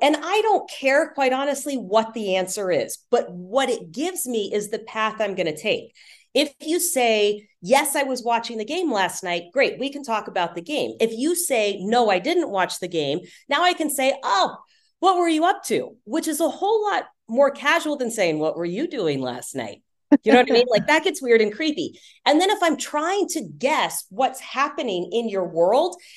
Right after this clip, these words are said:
and I could guess, "Well, are you getting ready for finals? Did you sign up for classes? Did you get the classes that you wanted? Are you going out this weekend? Did you try the new re-," like, I can play twenty questions, but that's where it gets really awkward.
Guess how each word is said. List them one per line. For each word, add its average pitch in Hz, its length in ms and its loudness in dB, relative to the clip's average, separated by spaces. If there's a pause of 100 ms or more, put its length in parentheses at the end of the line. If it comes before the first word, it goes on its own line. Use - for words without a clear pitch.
(160)
and 262 100 2
I 294 120 4
could 294 160 -4
guess, 254 280 2
"Well, 262 380 4
are 240 100 2
you 240 200 -6
getting 233 260 -2
ready 226 180 -2
for 247 120 -8
finals? 269 420 -2
Did 196 140 -10
you 208 40 -10
sign 202 280 -4
up 226 80 -8
for 254 80 -4
classes? 262 500 0
Did 180 140 -8
you 175 80 -8
get 175 100 -4
the - 80 -14
classes 190 400 -4
that 262 140 -4
you 262 160 -4
wanted? 277 420 2
Are 175 80 0
you 180 300 -2 (260)
going 285 280 4
out 359 140 0
this 349 200 -8
weekend? 196 240 -6
Did 165 100 -10
you 175 60 -12
try 233 180 -2
the 247 80 -6
new 269 100 -2
re-," 302 180 0
like, 285 180 0 (240)
I 466 180 2
can 349 320 -2 (140)
play 302 240 2
twenty 285 360 -4
questions, 339 600 -4
but 247 240 -6
that's 269 340 -2
where 330 100 2
it - 140 -2
gets 226 260 -4
really 220 320 -2
awkward. 180 460 -2